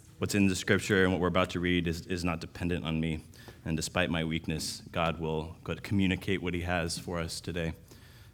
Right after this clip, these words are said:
Uh, so before I get any further, I'm just gonna pray to that end. Uh, Father,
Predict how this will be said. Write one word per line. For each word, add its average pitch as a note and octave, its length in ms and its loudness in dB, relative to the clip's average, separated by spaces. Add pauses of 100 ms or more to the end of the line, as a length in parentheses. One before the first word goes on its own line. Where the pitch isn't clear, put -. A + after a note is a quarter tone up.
(100)
Uh, E2+ 240 0
so F2+ 140 -2
before F#2+ 320 2
I F#2+ 60 6
get F2+ 140 2
any F2+ 120 4
further, E2+ 300 0
I'm D#2+ 100 0
just D#2+ 140 -6
gonna D2+ 120 -4
pray E2+ 380 0 (360)
to F2 80 -6
that E2 200 2
end. E2 240 0 (640)
Uh, E2 140 -4
Father, E2+ 380 2